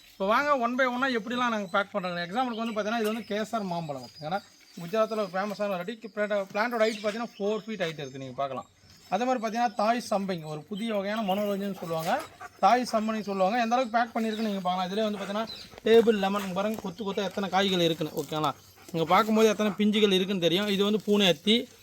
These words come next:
இந்த அளவுக்கு நீட்டா சேஃபா அட்டை பாக்ஸ்ல வந்து பாத்தீங்கன்னா உங்க பேரு, என்ன ஊருக்கு போற பார்சல், அதுவும் புக்கிங் நம்பர்ல இருந்து எல்லாமே எழுதியிருப்பாங்க.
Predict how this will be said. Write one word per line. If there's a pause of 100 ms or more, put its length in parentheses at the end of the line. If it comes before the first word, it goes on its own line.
(260)
இந்த
அளவுக்கு
நீட்டா (220)
சேஃபா
அட்டை
பாக்ஸ்ல
வந்து
பாத்தீங்கன்னா
உங்க
பேரு, (100)
என்ன
ஊருக்கு
போற (100)
பார்சல், (480)
அதுவும்
புக்கிங்
நம்பர்ல
இருந்து
எல்லாமே
எழுதியிருப்பாங்க.